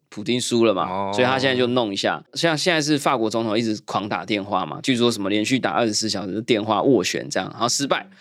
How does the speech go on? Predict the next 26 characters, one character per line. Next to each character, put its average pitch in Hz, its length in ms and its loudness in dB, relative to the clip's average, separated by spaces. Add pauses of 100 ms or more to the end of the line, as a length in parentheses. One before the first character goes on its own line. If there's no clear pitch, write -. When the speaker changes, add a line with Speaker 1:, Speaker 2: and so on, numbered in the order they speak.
(260)
Speaker 1:
然 113 100 0
后 120 60 2
普 110 180 -6
丁 156 220 2
现 170 120 4
在 160 80 2
就 156 80 4
是 156 80 4
开 151 180 0
始 120 100 -4
召 143 220 2
开 143 200 0
各 156 160 -2
式 151 180 -2
各 160 120 2
样 143 140 4
的 120 120 2
那 127 140 2
个 117 300 4 (320)
白 127 160 0
宫 151 200 2
记 143 160 0
者 101 180 0
会 135 340 2
哈。 113 300 2 (420)
那 160 220 0